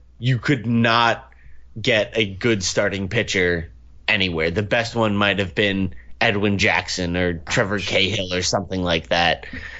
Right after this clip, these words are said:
Speaker 1: And that's, I, I don't think that is the best for the sake of the league. So maybe I'll look into Ottoneu scoring, and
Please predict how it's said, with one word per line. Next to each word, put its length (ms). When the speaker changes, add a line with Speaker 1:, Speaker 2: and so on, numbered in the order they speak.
Speaker 1:
And 360
that's, 560
I, 320
I 120
don't 180
think 240
that 380
is 180
the 80
best 380
for 500
the 160
sake 300
of 120
the 120
league. 340
So 160
maybe 300
I'll 120
look 220
into 320
Ottoneu 480
scoring, 720
and 300